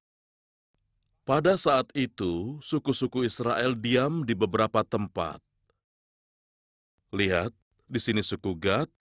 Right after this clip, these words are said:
di sini Ruben, suku kecil Benyamin, suku Yehuda.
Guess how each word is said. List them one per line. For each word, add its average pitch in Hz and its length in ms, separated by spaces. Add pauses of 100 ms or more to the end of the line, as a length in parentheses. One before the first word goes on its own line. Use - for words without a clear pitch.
di 107 80
sini 98 240
Ruben, 117 580 (960)
suku 110 400
kecil 98 460
Benyamin, 110 840
suku 98 480
Yehuda. 101 640